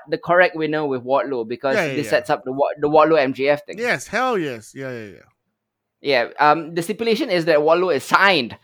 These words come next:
Speaker 1: by M J F, not signed by All
Speaker 2: Yeah.
Speaker 1: Elite.
Speaker 2: Exactly.
Speaker 1: They've kept up this, they've kept up this kayfabe to the point where Wardlow, in the three years he's been with A E W,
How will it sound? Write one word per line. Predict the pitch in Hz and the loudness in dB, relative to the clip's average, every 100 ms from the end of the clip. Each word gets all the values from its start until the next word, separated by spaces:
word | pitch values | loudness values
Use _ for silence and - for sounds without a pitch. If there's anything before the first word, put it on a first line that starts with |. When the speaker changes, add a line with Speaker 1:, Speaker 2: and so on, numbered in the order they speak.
| _ _ _ _ 143 | _ _ _ _ -2
Speaker 1:
by | 143 151 | 4 6
M | 147 170 | 6 4
J | 180 | 4
F, | 160 170 | 4 4
not | 202 | 2
signed | 208 180 | 2 4
by | 160 | 4
All | 165 | 4
Speaker 2:
Yeah. | 175 | 2
Speaker 1:
Elite. | 175 - _ _ _ _ _ | -4 -8 _ _ _ _ _
Speaker 2:
Exactly. | 143 131 127 - | -20 -20 -10 -4
Speaker 1:
They've | 160 | -2
kept | - - | 0 0
up | 240 - | -2 -2
this, | - _ 92 | -6 _ -12
they've | 165 170 | -4 -2
kept | 208 214 | -2 0
up | 220 | -2
this | 170 | -2
kayfabe | - 170 170 - | -2 -2 -2 -8
to | 160 | -6
the | 147 | -6
point | 139 - 160 151 | -4 -4 -2 -2
where | 120 | -4
Wardlow, | 139 165 165 131 131 | 2 2 2 0 -4
in | 147 | -6
the | 147 | -8
three | 139 240 | -8 -6
years | 247 254 214 | 4 4 4
he's | 165 | -4
been | 170 | -8
with | 175 | -8
A | 151 | -4
E | 160 | 2
W, | 160 127 | 2 2